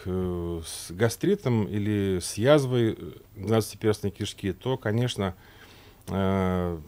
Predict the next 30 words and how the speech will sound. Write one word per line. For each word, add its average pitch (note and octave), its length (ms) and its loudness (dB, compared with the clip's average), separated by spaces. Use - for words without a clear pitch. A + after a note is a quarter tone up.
такие C3 300 2
призывники G#2 880 2
идут A2+ 280 -2
служить A2 500 2
не, G#2 500 4
не A2+ 140 4
в - 80 -6
те E3 140 4
воинские C3 420 4
части, G2+ 460 0
которым G#2+ 360 2
предъявляются G2+ 840 0
по A2 120 6
здоровью G#2+ 560 4
наибольшие A2 600 4
требования, E2+ 420 -4
так D#2 160 -10
скажем, D2+ 480 -10
а D3+ 200 2
в - 60 -8
такие C3 360 -2
воинские A#2 340 2
части, A#2 300 0
в - 40 -10
которых G#2 360 0
требования A2 600 2
более A2 400 6
мягкие, G2 480 4
так - 180 -12
скажем. D2+ 380 -10